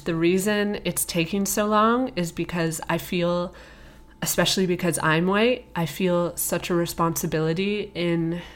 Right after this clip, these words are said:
doing this particular, um, particular episode well.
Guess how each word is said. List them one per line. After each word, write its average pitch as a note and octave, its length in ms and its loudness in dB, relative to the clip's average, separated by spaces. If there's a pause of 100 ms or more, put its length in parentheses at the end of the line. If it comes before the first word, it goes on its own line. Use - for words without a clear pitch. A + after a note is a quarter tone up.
(200)
doing F#3 360 2
this E3 440 -2 (260)
particular, D#3+ 840 -4 (560)
um, D#3+ 260 2
particular E3+ 500 -2
episode D#3 500 -2
well. E3+ 580 0